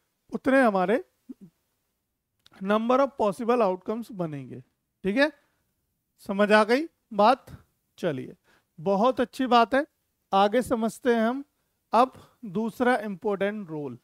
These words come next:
निभाता है हमारा डाइस। क्या निभाता है? डाइस। देखो कितने कलरफुल प्यारे प्यारे डाइस हैं, बहुत अच्छे लग रहे हैं। और ये भी आपका एक इंपॉर्टेंट रोल है, किसका? प्रोबेबिलिटी का। प्रोबेबिलिटी में डाइस का भी एक अपना बड़ा महत्वपूर्ण रोल है।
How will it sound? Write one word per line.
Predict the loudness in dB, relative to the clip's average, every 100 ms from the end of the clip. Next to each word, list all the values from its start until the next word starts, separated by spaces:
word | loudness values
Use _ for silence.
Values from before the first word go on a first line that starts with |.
| _ _ _ _ _
निभाता | -2 2 2 2 0
है | 0
हमारा | -2 -2 -2 -2
डाइस। | -2 -4 -8 -14 -20 _ _ _
क्या | -4 -2
निभाता | 0 0 0
है? | -4
डाइस। | -4 -6 -8 -18 _ _ _ _ -6
देखो | -6
कितने | -6 -10 -6 -4 -6
कलरफुल | -2 0 0 -2 -4 -6
प्यारे | -2 0 0 0
प्यारे | -2 -2 -2
डाइस | -2 -4 -4 -8
हैं, | -10 -10 _ _ _ -20
बहुत | -6 -2 -2 -2
अच्छे | -6 -6 -4
लग | -4 -2
रहे | -4 -4
हैं। | -6 -10 _ _ _ -2
और | 0 0
ये | 0 -2
भी | 0
आपका | 0 -2 -2 -4 -2
एक | -2 -6
इंपॉर्टेंट | -12 -10 -6 -6 -6
रोल | -6 -6
है, | -2 0 -2 -6
किसका? | -12 -10 -2 -2
प्रोबेबिलिटी | -2 -4 -4 -4 -4 -4 -6 -10 -14
का। | -14 -16 _ _ _ _ -2
प्रोबेबिलिटी | 2 4 6 4 2
में | -4 -4 -4
डाइस | 0 0 0 -4
का | -2 0
भी | 0
एक | -2 -2
अपना | -6 -6 -6
बड़ा | -4 -4 -2
महत्वपूर्ण | -4 -6 -6 -8 _ -10 -8 -8
रोल | -8 -4 -4
है। | -2 -4